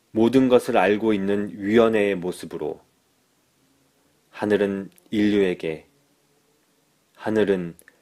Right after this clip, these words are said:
당신에게 친절하지 않을 것입니다. 하늘에 대한, 신에 대한 인류 스스로 창조한 허상 속에서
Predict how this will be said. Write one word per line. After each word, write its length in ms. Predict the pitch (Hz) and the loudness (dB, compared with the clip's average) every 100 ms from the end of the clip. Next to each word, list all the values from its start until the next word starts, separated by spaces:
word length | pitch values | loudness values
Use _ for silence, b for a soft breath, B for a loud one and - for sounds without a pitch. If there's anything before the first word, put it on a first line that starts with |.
| _ - | _ -12
당신에게 840 | - 101 101 110 98 90 82 76 _ _ _ _ _ | -4 -4 -2 -4 -4 -4 -6 -10 _ _ _ _ _
친절하지 840 | - 117 110 110 101 90 87 85 - | -10 -6 0 2 2 -2 -6 -8 -8
않을 320 | 90 87 82 | -8 -6 -8
것입니다. 680 | - 82 - 80 76 - - _ _ _ _ _ _ _ _ _ _ _ _ _ _ _ _ _ _ _ _ _ | -10 -12 -12 -16 -18 -20 -20 _ _ _ _ _ _ _ _ _ _ _ _ _ _ _ _ _ _ _ _ _
하늘에 440 | - 110 107 98 92 | -8 -2 4 4 2
대한, 500 | 92 87 85 80 - _ - _ _ _ _ _ _ | -2 -4 -4 -10 -18 _ -20 _ _ _ _ _ _
신에 380 | - - 131 123 | -16 -4 4 4
대한 380 | 113 107 107 90 b b b b b _ | 4 2 0 -6 b b b b b _
인류 340 | 110 120 123 | 2 4 4
스스로 500 | 120 127 - 123 113 | 2 -4 -2 2 2
창조한 640 | - - 127 127 117 107 104 | 0 -6 -4 0 2 2 0
허상 480 | - 123 - 127 107 | -10 -10 -6 -6 -6
속에서 680 | - 104 90 90 80 - | -4 -4 -4 -4 -8 -8